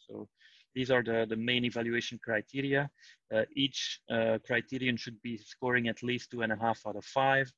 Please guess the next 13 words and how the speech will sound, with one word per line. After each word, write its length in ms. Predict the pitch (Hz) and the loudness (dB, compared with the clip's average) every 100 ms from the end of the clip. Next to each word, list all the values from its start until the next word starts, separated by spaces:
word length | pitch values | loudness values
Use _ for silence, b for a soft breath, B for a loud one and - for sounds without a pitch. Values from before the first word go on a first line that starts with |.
| _ _ _ - | _ _ _ 0
and 340 | 120 120 113 - - | 4 4 2 -6 -18
the 60 | |
total 340 | - 127 117 107 | -4 -4 -4 -8
score 280 | - 117 110 | -8 -6 -6
should 220 | - 104 | -8 -10
be 160 | 110 | -4
at 140 | 104 101 | -4 -4
least, 300 | 107 107 - 104 | -8 -8 -12 -12
uh, 60 | 101 - | -12 -10
twenty 360 | 104 101 101 | -12 -10 -12
out 100 | 95 | -10
of 80 | 95 | -12
thirty. 340 | - 104 98 | -12 -12 -12